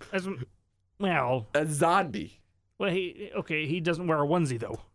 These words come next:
Speaker 2: Hey, man. He
Speaker 1: He doesn't
Speaker 2: was
Speaker 1: wear a morphing suit.
Speaker 2: I give him, he was a good wrestler.
Speaker 1: He has
Speaker 2: He
Speaker 1: a paw print on his chest.
Speaker 2: Well,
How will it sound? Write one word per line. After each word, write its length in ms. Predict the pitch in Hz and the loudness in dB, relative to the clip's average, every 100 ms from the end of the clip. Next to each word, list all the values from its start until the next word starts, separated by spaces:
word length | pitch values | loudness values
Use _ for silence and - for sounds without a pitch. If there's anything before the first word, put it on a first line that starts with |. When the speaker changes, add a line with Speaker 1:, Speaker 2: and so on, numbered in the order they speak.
| _ | _
Speaker 2:
Hey, 160 | 101 90 | -2 0
man. 260 | 92 90 | 0 0
He 80 | 143 | 0
Speaker 1:
He 120 | 170 | 2
doesn't 240 | 202 190 180 | 2 2 0
Speaker 2:
was 40 | |
Speaker 1:
wear 200 | 180 170 | 2 2
a 120 | 165 160 | 2 2
morphing 360 | 180 139 170 | 0 0 -6
suit. 220 | 127 117 - _ _ | -10 -12 -16 _ _
Speaker 2:
I 160 | - 381 | 0 4
give 200 | 339 165 | 2 2
him, 100 | 123 | -2
he 100 | 196 | -2
was 100 | 339 | -2
a 20 | |
good 140 | 196 - | -4 -4
wrestler. 240 | 65 - | -4 0
Speaker 1:
He 80 | 208 | 2
has 160 | 208 | 4
Speaker 2:
He 60 | 202 | 2
Speaker 1:
a 40 | |
paw 220 | - 233 247 | 4 4 4
print 240 | 196 202 | 0 0
on 140 | 175 | 2
his 160 | 185 185 | 0 2
chest. 480 | - 214 - - - _ _ _ _ _ _ _ | 4 4 2 -6 -12 _ _ _ _ _ _ _
Speaker 2:
Well, 80 | - | 0